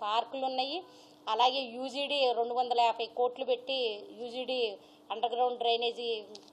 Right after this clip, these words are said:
చేసుకుంటం జరుగుతుంది. అలాగే ఇంకా మాకు, ఆ,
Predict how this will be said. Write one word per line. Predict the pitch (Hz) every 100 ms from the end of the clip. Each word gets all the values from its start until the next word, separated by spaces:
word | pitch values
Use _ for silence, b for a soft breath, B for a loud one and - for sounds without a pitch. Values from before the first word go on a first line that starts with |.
| - -
చేసుకుంటం | 240 - 240 240 233
జరుగుతుంది. | 233 233 - 262 339 381 B B B 226
అలాగే | 240 277 330 349 - - -
ఇంకా | 240 277 349
మాకు, | 330 320 294 285 - -
ఆ, | 240 233